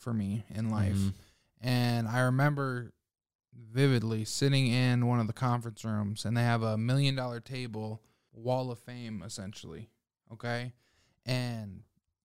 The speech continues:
Speaker 1: I look up there, and the only people I see up there, they're all white,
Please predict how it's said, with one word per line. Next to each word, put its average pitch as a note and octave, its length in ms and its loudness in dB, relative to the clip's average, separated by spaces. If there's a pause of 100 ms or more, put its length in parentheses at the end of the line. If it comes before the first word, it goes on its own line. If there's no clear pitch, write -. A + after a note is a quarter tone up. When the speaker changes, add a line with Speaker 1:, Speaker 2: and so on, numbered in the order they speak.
(580)
Speaker 1:
I C3+ 100 2
look C3+ 260 -2
up C#3 180 -2
there, A#2+ 400 -4
and A#2+ 580 2 (480)
the B2 140 0
only C3+ 200 4
people B2+ 280 4
I B2 80 4
see A#2+ 160 0
up C3 100 2
there, A2+ 160 2
they're G2 160 2
all A2 140 2
white, F#2 300 -4